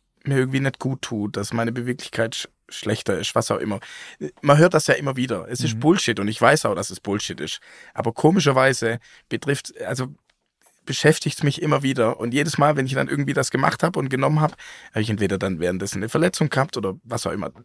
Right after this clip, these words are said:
Speaker 1: Es wird nicht am Kreatin liegen, sondern es wird an dem drumrum liegen, dass ich dann dachte, „Oh, ich nehme jetzt Kreatin, kann ich nochmal zwanzig Kilo draufpacken.“
Speaker 2: Ja.
Speaker 1: Oder keine Ahnung, was ich mir dann dabei gedacht hab. Aber deswegen hab ich immer, immer irgendwie schlechte Erfahrungen damit gemacht und hab dann irgendwann mal gesagt, „Ja, nee, dann lass ich's halt. Es,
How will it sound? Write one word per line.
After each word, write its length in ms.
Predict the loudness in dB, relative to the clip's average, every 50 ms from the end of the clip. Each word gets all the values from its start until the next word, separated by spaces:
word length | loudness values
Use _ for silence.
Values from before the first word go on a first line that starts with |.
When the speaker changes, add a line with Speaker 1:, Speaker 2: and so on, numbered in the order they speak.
| -14 -10
Speaker 1:
Es 140 | -8 0 4
wird 120 | 4 4 6
nicht 140 | 6 6
am 120 | 6 6 4
Kreatin 380 | 4 2 2 2 2 -2 -4
liegen, 280 | -4 -4 -4 -6 -8 -8
sondern 200 | -8 -6 -6 -4
es 60 | -2 -2
wird 220 | -4 -4 -2 -2
an 140 | 0 0 2
dem 160 | 2 0 0
drumrum 340 | 2 2 2 4 4 4 4
liegen, 300 | 4 0 -2 -2 -4 -6 -8 -8 -4
dass 140 | -2 0 2
ich 60 | 2
dann 100 | 2 4
dachte, 200 | 2 4 4 4 4
„Oh, 180 | 4 4 4
ich 80 | 4 4
nehme 140 | 4 2 0
jetzt 140 | 0 2 4
Kreatin, 440 | 6 6 6 6 4 4 4 4
kann 100 | 4 4
ich 40 | 4
nochmal 180 | 4 4 4 4
zwanzig 260 | 4 2 2 2 2
Kilo 160 | 2 2 4
draufpacken.“ 500 | 6 6 4 4 4 4 2 2 0 -4 -10 -10
Speaker 2:
Ja. 120 | -10 -12 -8 -4
Speaker 1:
Oder 140 | 0 0 0
keine 260 | 2 2 2 2 4
Ahnung, 260 | 4 4 2 2 2
was 140 | 0 -2 -2
ich 60 | -2
mir 100 | -2 -2
dann 140 | 0 0 0
dabei 240 | 0 0 0 0 0
gedacht 320 | 0 0 0 0 0 0
hab. 180 | -2 -2 -2 _ -20 -20 -20 -20 -20 -8
Aber 140 | -4 -2 0
deswegen 280 | 0 2 2 2 2 2
hab 80 | 2
ich 120 | 0 0 0
immer, 320 | 2 4 4 4 2 2 0 _ _ -6 0
immer 340 | 2 2 4 4 4 2
irgendwie 260 | 2 2 0 0 -2 -2
schlechte 260 | 0 0 0 2 2
Erfahrungen 460 | 2 4 4 4 4 4 2 -2 -2
damit 240 | -4 -4 -4 -4 -6
gemacht 340 | -2 0 0 0 0 -2 -4
und 60 | -6
hab 140 | -6 -4 -4
dann 260 | -4 -4 -4 -4 -8 -12 -18 -20 -20 -20 -20 -20 _ -10
irgendwann 220 | -8 -6 -4 -2 0
mal 100 | 0 0
gesagt, 260 | 0 2 0 0 2
„Ja, 100 | 2 0
nee, 140 | 0 0 0
dann 200 | -2 -2 -2 -2
lass 180 | -2 -4 -4
ich's 160 | -6 -6 -2 0
halt. 220 | 0 0 0 0
Es, 280 | -4 -6 -8 -10 -12